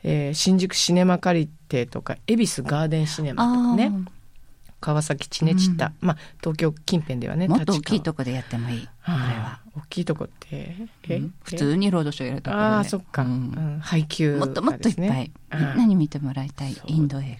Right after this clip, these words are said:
Speaker 2: 画。
Speaker 1: ね。インド、二千十四年のインド映画です。はい。ヒンディー語と英語とね、えっと、いろいろな、えー、言語が混じりながら、
Speaker 2: うん。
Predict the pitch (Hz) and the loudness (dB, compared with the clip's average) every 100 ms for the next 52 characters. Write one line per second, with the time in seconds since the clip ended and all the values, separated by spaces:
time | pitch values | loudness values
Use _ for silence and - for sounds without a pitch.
0 | - 139 135 135 151 160 170 - - - | -14 -10 -6 -2 0 0 0 -6 -18 -20
1 | - - - _ _ 160 156 147 143 139 | -20 -20 -20 _ _ 2 4 4 0 -2
2 | 135 165 147 139 143 139 131 127 139 185 | 0 2 2 0 -2 -2 -2 -2 0 0
3 | 190 - 143 131 127 123 123 117 127 - | 0 -2 -2 -2 -4 -4 -4 -6 -8 -10
4 | - - - - 127 - - - - - | -10 -10 -10 -6 -6 -6 -10 -12 -18 -16
5 | - 143 - 147 139 139 135 131 123 135 | -12 -12 -6 -2 0 0 -2 -4 -4 -2
6 | 139 139 131 - _ _ - 143 151 151 | 0 -2 -6 -10 _ _ -10 -4 -2 -2
7 | - - - - - - - - 117 135 | -8 -20 -20 -20 -18 -18 -16 -8 -6 -2
8 | 135 131 127 120 120 - - - - - | -4 -4 -6 -6 -8 -14 -20 -20 -14 -12
9 | - 135 139 135 - 110 - - - 131 | -10 -4 -2 -4 -8 -12 -14 -20 -10 -8
10 | 127 139 139 170 180 170 135 113 - 196 | -2 -2 0 2 2 2 0 -4 -4 -4
11 | 185 | -6